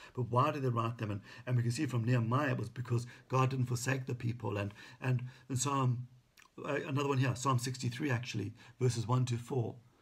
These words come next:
Psalm sixty-three. Now, this was written, my Bible says, this was written by David when he was in the wilderness of Judah. So this is when he's been hunted by Saul like a, like a dog in the wilderness, and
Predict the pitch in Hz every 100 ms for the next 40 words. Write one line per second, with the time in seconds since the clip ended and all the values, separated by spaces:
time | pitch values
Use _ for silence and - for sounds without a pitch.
0 | - - 135 127 127 - 123 120 127 92
1 | - - _ _ _ - _ - - 139
2 | 120 - - - 160 233 120 135 123 117
3 | 131 131 120 120 104 123 127 113 120 120
4 | 107 - - 123 110 120 117 104 113 110
5 | 110 117 117 117 110 123 120 123 120 -
6 | 113 90 131 123 101 - - - - 139
7 | 160 185 202 160 127 131 113 151 123 123
8 | 120 - 139 117 113 117 107 - - 120
9 | 120 95 127 143 117 107 110 139 131 120
10 | -